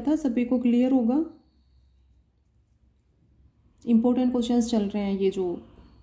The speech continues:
कल आप लोगों को करवाया था क्वेश्चन, आज कर रहे हैं। उससे पहले रिजल्ट्स प्रूव किए थे, थ्री रिजल्ट्स ए बी सी, जिसमें कंडीशंस क्या थी? Mod of z is less than one and mod of z upon z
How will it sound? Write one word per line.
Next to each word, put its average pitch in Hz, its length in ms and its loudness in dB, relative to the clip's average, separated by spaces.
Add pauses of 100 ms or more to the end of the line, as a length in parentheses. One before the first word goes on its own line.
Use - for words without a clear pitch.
(1200)
कल 208 140 -4
आप 202 180 -4
लोगों 196 200 -4
को 202 80 -4
करवाया 185 380 -4
था 196 120 -6
क्वेश्चन, 190 400 -8 (960)
आज 196 240 -4
कर 202 180 -4
रहे 190 160 -8
हैं। 190 280 -8 (520)
उससे 214 220 -2
पहले 196 400 2 (240)
रिजल्ट्स 208 420 -4
प्रूव 208 240 -2
किए 202 300 0
थे, 190 120 -2 (120)
थ्री 190 160 0
रिजल्ट्स 190 420 -2
ए 196 300 -2
बी 196 160 -6
सी, 196 240 -8 (340)
जिसमें 196 280 -6
कंडीशंस 208 500 0
क्या 214 220 0
थी? 208 80 -2
Mod 180 280 -4
of 180 80 -10
z 180 280 -4
is - 80 -10
less 165 320 -6
than 226 200 4 (400)
one 254 260 0 (120)
and 185 300 -10
mod 185 280 -4
of 190 100 -10
z 190 300 -6
upon 226 240 0
z 196 140 -2